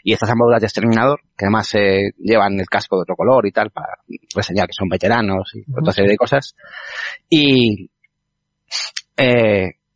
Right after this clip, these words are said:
Speaker 1: a la gente le pega más otros capítulos de marines, como los ultramarines,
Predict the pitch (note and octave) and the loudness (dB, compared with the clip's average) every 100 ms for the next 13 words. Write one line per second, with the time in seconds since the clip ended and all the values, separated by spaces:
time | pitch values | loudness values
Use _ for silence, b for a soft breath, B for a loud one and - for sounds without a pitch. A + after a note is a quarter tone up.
0 | - C3 B2 D3 D3 E3+ D#3+ - C3+ C#3+ | -2 0 2 0 2 2 2 0 0 0
1 | C#3+ - C#3+ C3+ - C3+ C#3+ C3+ B2+ A2+ | -2 -2 -4 -2 -2 -2 -2 -2 0 0
2 | A2+ G#2+ C3 A#2+ B2 G#2 G2 F#2+ - G2+ | 0 0 0 -2 -4 -4 -2 -4 -4 -2
3 | G#2 G#2 C3 C3+ C3+ | 0 2 4 2 0